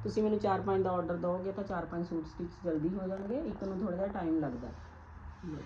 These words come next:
ਚੈੱਕ ਕਰ ਲਓ ਜੀ ਕਲਰ, ਪ੍ਰਿੰਟ ਬਹੁਤ ਹੀ ਪਿਆਰਾ। ਇਹ ਬਾਟਮ ਦੇ ਵਿੱਚ ਵੀ ਸੈਲਫ ਪ੍ਰਿੰਟ ਆਏਗਾ ਜੀ।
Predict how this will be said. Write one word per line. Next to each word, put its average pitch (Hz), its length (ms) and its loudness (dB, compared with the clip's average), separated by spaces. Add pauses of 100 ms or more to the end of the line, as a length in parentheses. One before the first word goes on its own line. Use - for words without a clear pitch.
ਚੈੱਕ 165 180 -6
ਕਰ 196 80 -2
ਲਓ 180 160 -2
ਜੀ 196 100 -2
ਕਲਰ, 196 280 2
ਪ੍ਰਿੰਟ 202 300 -6
ਬਹੁਤ 180 340 -2
ਹੀ 226 40 -2
ਪਿਆਰਾ। 214 320 -2 (440)
ਇਹ 247 120 8
ਬਾਟਮ 262 340 10
ਦੇ 254 100 6
ਵਿੱਚ 247 160 0
ਵੀ 254 120 2
ਸੈਲਫ 208 260 0
ਪ੍ਰਿੰਟ 208 300 0
ਆਏਗਾ 160 280 2
ਜੀ। 147 140 0